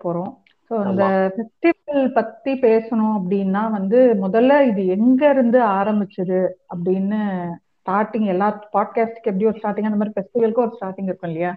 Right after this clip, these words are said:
Speaker 1: So இது
Speaker 2: ஆமா.
Speaker 1: எங்க இருந்து ஆரம்பிச்சது, எப்படி வந்து இது உருவான கதை, அந்த மாதிரி எப்படி இது ஸ்டார்ட் ஆகி
Speaker 2: <laughs>
Speaker 1: எப்படி இப்போ இன்னைக்கு இது எப்படி இருக்குன்றத நம்ம பார்ப்போம் பின்னாடி. But ஃபர்ஸ்ட் எப்படி ஸ்டார்ட் ஆயிருச்சு அப்படின்றத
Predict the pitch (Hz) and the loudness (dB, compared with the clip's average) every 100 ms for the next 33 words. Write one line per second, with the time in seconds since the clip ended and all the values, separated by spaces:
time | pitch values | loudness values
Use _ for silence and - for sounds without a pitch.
0 | - _ _ _ 180 180 214 294 294 240 | -10 _ _ _ -2 0 2 2 4 2
1 | 214 214 196 180 196 190 196 190 233 269 | 2 0 -4 -2 0 0 -2 -2 0 2
2 | 233 208 202 226 196 190 180 180 - _ | 2 2 2 0 2 0 0 -2 -8 _
3 | _ - 220 277 294 262 - 196 180 - | _ -2 4 6 6 4 2 0 0 -2
4 | - 190 196 196 185 185 214 214 _ _ | -4 -6 -4 -4 -2 0 -2 -4 _ _
5 | _ 196 196 302 285 220 226 202 208 208 | _ -8 -4 -2 0 0 2 2 2 2
6 | 208 247 196 190 - 226 240 220 214 202 | 2 2 0 -2 -2 2 4 2 2 2
7 | 196 208 220 220 208 202 202 196 214 202 | 4 4 2 0 0 0 0 0 0 0
8 | - - 220 214 214 214 208 190 214 202 | -2 0 2 2 0 -4 -2 -4 -2 -2
9 | 180 175 175 - 180 175 175 170 196 262 | -4 -4 -8 -8 -12 -10 -8 -4 -4 -4
10 | 208 - 202 214 - 262 208 285 - 202 | -6 -8 -12 -14 -6 -4 0 -2 -4 -2
11 | 262 269 240 - - 208 180 180 180 175 | -2 2 4 2 0 -2 -2 -2 -6 -6
12 | 165 | -4